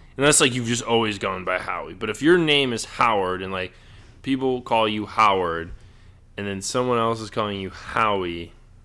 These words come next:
and, like, publishing that, it's, like, kind of the same thing of, like, I think this one's the worst example, but the idea of, like, if your name is, if you're over the age of twenty-one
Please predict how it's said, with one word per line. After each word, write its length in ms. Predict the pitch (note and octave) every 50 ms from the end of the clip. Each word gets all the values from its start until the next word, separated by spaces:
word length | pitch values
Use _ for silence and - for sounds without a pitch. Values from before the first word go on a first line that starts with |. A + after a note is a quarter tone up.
| - -
and, 120 | - G2 F2
like, 240 | E2 E2 - -
publishing 480 | - - A2 G#2+ A#2 A#2+ A2+ - C3 A#2+
that, 140 | A#2+ A#2+ A2+
it's, 120 | G#2+ -
like, 140 | A#2 G#2 G#2
kind 180 | - - F#3+ G3
of 80 | D#3
the 60 | C3+
same 300 | B2 - - C3 B2 A#2
thing 240 | A2 A2+ A2 A2 G#2
of, 120 | G2+ G2 F#2+
like, 240 | F#2+ F2+ F2 F2 - - - - - - - - -
I 80 | -
think 180 | B2 C3+ C#3 B2+
this 180 | C3 B2+ - -
one's 160 | B2 A2+ G#2
the 80 | G#2 G2+
worst 380 | F#2+ F#2+ G#2+ G#2+ G#2 G2 -
example, 480 | - F2+ F#2 G2+ G2+ G2 F#2 F#2 F#2+ F2+
but 260 | F2 - G2+ G2 -
the 80 | - G2
idea 400 | F#2 F#2+ F#2 G2+ G2+ G2 G2 F#2+
of, 120 | F#2+ F2+ F#2+
like, 180 | F#2 F2 E2+ - - - - - - - - -
if 60 | -
your 160 | A#2+ C3+ C#3
name 240 | C#3+ C#3+ C3+ C3 B2
is, 180 | A2+ G#2+ G#2+
if 140 | - A#2 A2+ A2+
you're 480 | B2+ C#3+ D3 D3 D3 C#3+ C#3+ C#3 -
over 280 | B2 A#2+ A#2+ A2+ A#2 A#2
the 200 | G#2+ A2 G#2 G2+
age 300 | G2+ G2+ G2 G2 F#2+ G2+
of 240 | G2 F#2 F#2 F2 - - - - - - - - - - - - - - - - - - - - - - - -
twenty-one 920 | - - - C3+ B2+ A#2+ A2 G#2+ G#2+ G2+ F#2+ F#2 F2 E2 E2 F2 F2 -